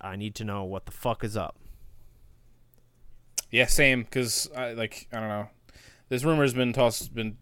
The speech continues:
Speaker 2: getting tossed around since that their, like, um, their roadmap got announced for
Speaker 1: Yeah.
Speaker 2: Control. And that's awesome. And there was an Alan Wake, like, little Easter egg in
Speaker 1: Yep.
Speaker 2: Control. Um,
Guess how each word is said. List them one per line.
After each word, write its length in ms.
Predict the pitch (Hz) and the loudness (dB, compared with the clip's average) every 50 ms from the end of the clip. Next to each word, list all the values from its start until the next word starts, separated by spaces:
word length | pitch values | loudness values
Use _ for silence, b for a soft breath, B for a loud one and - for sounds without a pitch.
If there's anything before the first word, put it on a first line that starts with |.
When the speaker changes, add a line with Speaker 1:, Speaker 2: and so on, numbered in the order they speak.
| - | -8
Speaker 2:
getting 140 | - 120 107 | -6 -6 -4
tossed 240 | - 123 110 - - | -2 -2 -2 -2 -4
around 440 | 101 104 107 107 107 107 104 104 - | -6 -4 -4 -4 -4 -4 -6 -10 -12
since 580 | - - - - - - - 107 104 - - | -14 -12 -10 -8 -8 -6 -6 -6 -6 -8 -8
that 280 | - 107 101 101 98 - - _ - _ _ _ | -4 -2 -2 -2 -4 -8 -16 _ -20 _ _ _
their, 220 | - 107 101 101 98 | -10 -8 -8 -6 -6
like, 180 | 95 92 - _ _ _ - | -8 -10 -10 _ _ _ -14
um, 460 | 107 95 90 92 90 85 78 80 87 - _ _ _ _ - | -12 -12 -12 -12 -14 -16 -16 -18 -20 -20 _ _ _ _ -16
their 100 | 95 90 | -16 -12
roadmap 400 | 95 101 107 113 123 127 123 - | -10 -10 -6 -4 -4 -4 -2 -2
got 200 | 131 127 - - - | -2 -4 -4 -6 -10
announced 560 | - 123 131 135 135 135 135 - - - - - | -10 -8 -6 -6 -6 -8 -10 -10 -14 -14 -16 -12
for 200 | - 135 131 131 - - | -8 -8 -8 -8 -8 -6
Speaker 1:
Yeah. 120 | - 92 | -6 -4
Speaker 2:
Control. 340 | 90 110 147 156 160 160 - b b b b b b b b b b b b b b b b b _ _ _ - | -2 -2 -2 -4 -6 -6 -10 b b b b b b b b b b b b b b b b b _ _ _ -4
And 500 | 110 110 107 107 104 104 104 104 - - - - - | -2 0 0 0 -2 -2 -6 -8 -12 -16 -18 -8 0
that's 320 | 120 139 - - - - _ - - | 0 0 0 0 -6 -12 _ -10 0
awesome. 560 | 113 131 147 - - - 101 95 101 107 113 - | 6 6 6 6 4 -2 -6 -8 -8 -12 -12 -10
And 80 | 107 110 | -4 -2
there 100 | 110 117 | 0 2
was 180 | 135 147 139 | 4 4 4
an 100 | 139 123 | 4 2
Alan 280 | 117 120 120 117 110 110 | 2 2 2 2 0 0
Wake, 280 | 110 107 104 - - | 0 -2 -2 -2 -2
like, 320 | 113 107 101 98 - - - | -2 -2 -2 -2 -6 -10 -8
little 200 | 113 107 107 104 | -8 -6 -4 -4
Easter 320 | 113 110 - - 107 101 | -4 -4 -4 -4 -4 -2
egg 180 | 101 98 92 92 | -2 -4 -4 -6
in 140 | 104 110 113 | -6 -6 -6
Speaker 1:
Yep. 40 | |
Speaker 2:
Control. 580 | - 101 95 - 101 104 95 87 87 92 101 - b b b b b b b b b b - - - | -6 -8 -10 -6 -6 -6 -6 -6 -8 -10 -12 -14 b b b b b b b b b b -18 -8 -4
Um, 540 | 107 107 104 101 98 95 92 92 92 92 | -2 0 0 0 -2 -4 -6 -10 -14 -14